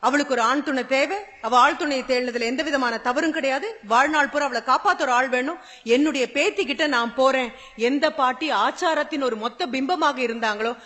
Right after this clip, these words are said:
அந்த பாட்டி அந்த ஆச்சாரத்தை தூக்கி வீசிட்டு அந்த நாவிதன் வராரு, சிரிச்சுக்கிட்டே, "போப்பா, போப்பா" அப்படின்னு அடுத்த நாள் காலையில பேருந்துல கிளம்பி போயிடுறதாக.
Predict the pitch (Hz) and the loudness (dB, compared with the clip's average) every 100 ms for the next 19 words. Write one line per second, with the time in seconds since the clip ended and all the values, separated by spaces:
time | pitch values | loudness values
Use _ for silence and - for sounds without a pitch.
0 | - 220 262 269 254 254 254 370 - 240 | -6 -2 0 0 2 2 2 -2 -2 -4
1 | 240 220 294 339 294 277 240 330 359 - | 0 2 2 0 0 -2 -2 0 0 -2
2 | 247 233 359 403 302 - 240 - - - | -4 0 0 0 -2 -2 -6 -8 -20 -8
3 | 233 240 226 311 403 349 277 233 233 226 | -2 0 4 4 4 0 0 2 2 -2
4 | 262 - - 311 - 220 247 247 247 - | -6 -12 -6 -4 -2 -4 -4 -4 -6 -4
5 | 254 269 262 226 254 285 277 214 - - | 0 2 0 0 0 2 2 0 -4 -8
6 | 214 262 254 233 330 302 226 220 214 262 | -4 -2 -2 -2 -2 -2 -2 -6 -4 -4
7 | 254 240 262 226 208 214 226 269 233 233 | -2 -2 -2 -6 -6 -8 -8 -6 -2 -2
8 | 220 208 185 180 | -2 -6 -8 -10